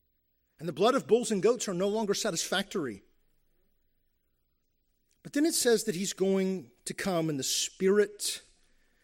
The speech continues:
of Elijah. As a matter of fact, he says in verse seventeen, "And he shall go before him in the spirit and power of Elijah." And this is really, there was a very confusing opportunity here early on in John the Baptist's ministry,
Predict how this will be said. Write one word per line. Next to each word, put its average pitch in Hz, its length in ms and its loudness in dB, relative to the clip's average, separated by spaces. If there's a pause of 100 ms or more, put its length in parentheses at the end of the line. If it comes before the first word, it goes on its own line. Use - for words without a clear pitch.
(460)
of 127 60 -18
Elijah. 160 680 2 (2000)
As - 240 -14
a 180 40 0
matter 214 100 6
of - 60 0
fact, 202 160 4
he 156 60 0
says 185 120 4
in 180 80 4
verse 180 140 4
seventeen, 208 300 6
"And 180 40 6
he 190 60 6
shall 180 120 0
go 185 200 10
before 208 320 6
him 156 200 2 (320)
in 170 120 2
the 156 80 2
spirit - 840 2 (260)
and 139 220 -8
power 160 640 2 (220)
of 165 80 -10
Elijah." 185 500 2 (280)
And 226 80 4
this 302 80 6
is 359 40 6
really, 320 220 8
there 254 80 2
was 202 100 2
a 220 60 2
very 277 240 4
confusing 214 800 2
opportunity 196 540 0
here 170 280 0
early 214 300 2
on 208 120 2
in 170 60 -2
John 175 160 0
the 170 60 -2
Baptist's 156 340 0
ministry, 160 640 -2